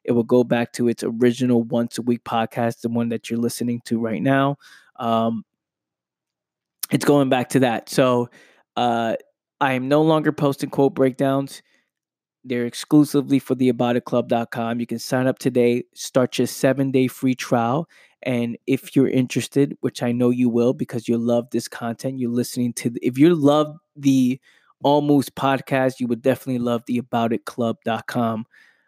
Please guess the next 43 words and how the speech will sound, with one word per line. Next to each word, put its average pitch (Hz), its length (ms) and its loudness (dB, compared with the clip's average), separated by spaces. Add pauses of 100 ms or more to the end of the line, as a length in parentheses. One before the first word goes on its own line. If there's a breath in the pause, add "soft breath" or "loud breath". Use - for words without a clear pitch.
(160 soft breath)
Um, 113 360 -2
you 120 60 -4
can 120 100 -6
start 123 280 0
your - 80 -10
seven-day 117 400 0
free 117 240 -2
trial. 123 500 2 (220 soft breath)
After 135 300 0
the 127 100 2
seven 123 340 -2
days, 117 280 0
it'll 117 80 -4
be 117 120 -4
twenty-five 117 680 -4
dollars 117 400 0
after 117 260 -6
that. 131 300 0 (440 soft breath)
No 120 180 0
commitments. 120 600 -2
You 117 80 -12
can 113 180 -6
cancel 120 520 -4
at - 160 -8
any 113 260 -4
time, 135 580 -2 (420 soft breath)
which - 200 -4
is 117 80 -4
the 117 100 -4
wrong 135 240 -4
mentality 117 600 -4
to 113 40 -4
have. 127 380 -2
You 123 80 -6
wanna 113 180 -8
sign 120 360 -4
up. 123 200 -2
You 127 100 -6
wanna 117 140 -8
soak - 360 -2
in 123 80 -4
the 120 100 -2
information, 123 720 -4